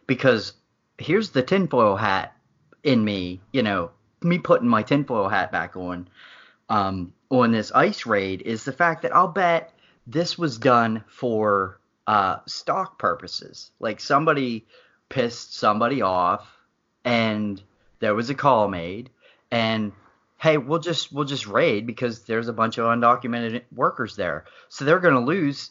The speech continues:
X amount of production time, you know, and that's gonna drive stock down. Somebody's gonna lose an ass pile of money because of this raid.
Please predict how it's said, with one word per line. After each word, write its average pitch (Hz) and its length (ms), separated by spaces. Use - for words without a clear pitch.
X 107 260
amount 117 360
of 113 120
production 127 460
time, 104 400
you 156 100
know, 123 140
and 143 100
that's 214 200
gonna 160 200
drive 123 280
stock 143 380
down. 92 220
Somebody's 143 380
gonna 123 220
lose 127 180
an 143 140
ass 107 300
pile 110 360
of 117 80
money 101 380
because 123 380
of 113 60
this 113 200
raid. 113 340